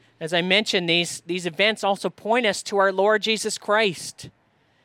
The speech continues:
The men of Gilead rejected the very man whom God chose to be the savior of his people. Now, who does that remind you of? Of course, that reminds us of our Lord Jesus Christ.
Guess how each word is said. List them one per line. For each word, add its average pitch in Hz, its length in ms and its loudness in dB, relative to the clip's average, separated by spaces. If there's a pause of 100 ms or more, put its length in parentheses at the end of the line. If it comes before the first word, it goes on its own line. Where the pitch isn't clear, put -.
(1160)
The - 60 -10
men 202 160 2
of 202 140 2
Gilead 220 400 4
rejected 202 800 2
the 196 80 2
very 208 260 4
man 214 300 4
whom 202 180 -2
God 202 320 4
chose 220 360 2
to 202 120 -8
be 190 100 0
the 185 80 0
savior 220 580 0
of 185 180 2
his 185 240 -8
people. 165 720 2 (1300)
Now, 180 160 -2
who 233 140 -2
does 208 180 2
that 208 200 6
remind 185 400 2
you 156 120 2
of? - 280 -12 (1600)
Of - 100 -12
course, 214 240 4
that 208 140 6
reminds 202 480 4
us 208 220 2
of 190 100 2
our 180 160 6
Lord 180 260 4
Jesus 170 380 -6
Christ. 143 640 0